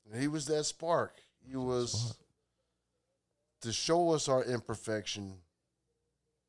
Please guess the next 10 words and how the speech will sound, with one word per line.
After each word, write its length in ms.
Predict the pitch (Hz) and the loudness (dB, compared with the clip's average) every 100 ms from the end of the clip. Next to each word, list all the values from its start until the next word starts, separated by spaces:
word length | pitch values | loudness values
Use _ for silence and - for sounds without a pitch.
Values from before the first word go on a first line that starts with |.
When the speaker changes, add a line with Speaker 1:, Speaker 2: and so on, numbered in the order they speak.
| _ _ _ _ _ _ - | _ _ _ _ _ _ -8
Speaker 1:
And 480 | 160 185 170 160 151 - _ _ _ _ _ _ _ - | -2 0 0 -2 -8 -18 _ _ _ _ _ _ _ -12
I 60 | |
think 240 | 147 170 151 | -4 -2 -2
it 80 | 139 | -4
moved 300 | 156 156 156 | -4 -2 -4
us 120 | - | -4
forward 440 | 156 156 151 151 - | -2 -2 -2 -4 -6
in 400 | 143 135 135 123 | -2 -2 -2 -4
ways 320 | 143 151 147 | -2 -2 -2
that 300 | 117 127 123 | -4 -2 -4